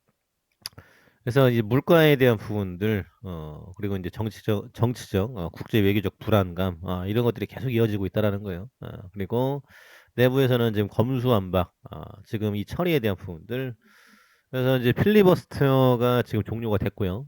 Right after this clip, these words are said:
어, 지금 오월 삼 일에, 예, 검수완박법 완료될 듯. 근데 엄밀히 따져 검수완박은 아니죠. 검찰이 이제 두 개는 가지고 있으니까. 그러면 이제 경찰이 이런 권한을, 권한을 가지고 있는데, 그러면 이제 경찰이 이제 수사도 하고,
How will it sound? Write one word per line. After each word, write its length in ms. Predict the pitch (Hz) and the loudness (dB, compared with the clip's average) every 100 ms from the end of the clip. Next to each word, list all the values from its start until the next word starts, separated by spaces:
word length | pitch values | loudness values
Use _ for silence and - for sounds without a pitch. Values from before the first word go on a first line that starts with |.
| 131 | -12
어, 300 | 78 76 78 | -12 -12 -14
지금 280 | - 95 101 | -12 -2 0
오월 260 | 92 110 104 | 4 4 4
삼 240 | - 170 | 2 2
일에, 400 | 156 123 160 185 - | 2 2 0 -4 -6
예, 160 | 80 82 | -10 -8
검수완박법 880 | - 110 107 104 90 92 - 101 90 | 0 0 2 0 2 -2 0 -2 0
완료될 380 | 87 92 90 82 | 0 -2 -4 -6
듯. 220 | 95 87 _ _ _ | -6 -6 _ _ _
근데 140 | 127 | 2
엄밀히 340 | 127 123 156 151 | 2 2 0 0
따져 220 | 143 139 | 2 0
검수완박은 640 | - 123 113 90 113 110 | 0 -2 -2 0 0 0
아니죠. 420 | 87 98 95 104 120 | 0 -4 -6 -12 -6
검찰이 420 | - 104 - 107 95 | -4 -2 0 0 -2
이제 140 | 85 | -6
두 200 | - 104 | -6 0
개는 240 | 113 104 | 2 0
가지고 300 | 85 90 87 | -2 -4 -4
있으니까. 520 | 80 101 92 - 101 104 _ - - _ - | -4 -6 -6 -4 -4 -6 _ -20 -20 _ -2
그러면 200 | 123 120 | 0 0
이제 80 | - | 0
경찰이 520 | 135 151 - 139 127 | -2 -2 0 4 6
이런 200 | 117 107 | 6 6
권한을, 360 | 107 107 101 - | 4 4 2 2
권한을 260 | 104 107 98 | 4 4 2
가지고 300 | 95 101 101 | 0 0 -2
있는데, 560 | 87 78 107 107 73 69 _ _ - - - - _ _ | -4 -4 -2 -2 -4 -12 _ _ -20 -20 -20 -20 _ _
그러면 340 | 156 165 151 | 2 4 2
이제 100 | 139 | 0
경찰이 880 | 135 143 160 - 170 156 147 139 131 | 2 2 2 0 2 4 6 6 2
이제 240 | 117 113 113 | 2 4 4
수사도 360 | - - 156 139 | 2 2 6 6
하고, 400 | 120 107 139 | 6 2 -2